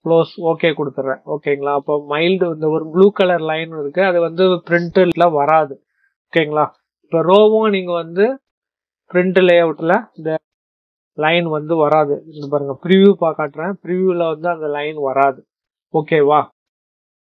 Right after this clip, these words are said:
அந்த line வேண்டாம் அப்படின்னாலும் நம்மளால எடுத்து விட முடியும். இந்த லேஅவுட் போங்க. லேஅவுட்ல view grid lines அப்படிங்கறத எடுத்துட்டீங்கன்னா இந்த line வந்து தெரியாது, விசிபிளா தெரியாது. அது தெரி-,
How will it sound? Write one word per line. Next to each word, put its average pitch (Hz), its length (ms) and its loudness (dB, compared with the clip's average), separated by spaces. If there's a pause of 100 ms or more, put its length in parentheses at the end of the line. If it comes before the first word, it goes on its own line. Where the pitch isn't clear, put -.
(300)
அந்த 156 200 -8
line 175 340 0
வேண்டாம் 180 480 -2
அப்படின்னாலும் 165 540 -4
நம்மளால 170 280 -2
எடுத்து 156 280 -4
விட 160 180 -2
முடியும். 156 480 -4
இந்த 165 140 -6
லேஅவுட் 165 460 2
போங்க. 151 500 -4 (460)
லேஅவுட்ல 175 600 2
view 180 360 4
grid 175 220 0
lines 160 360 -2
அப்படிங்கறத 151 540 -4
எடுத்துட்டீங்கன்னா 156 800 -2
இந்த 156 160 -6
line 151 420 0
வந்து 175 640 0
தெரியாது, 160 600 0
விசிபிளா 165 580 -2
தெரியாது. 143 420 0
அது 143 280 -6
தெரி-, 143 340 -4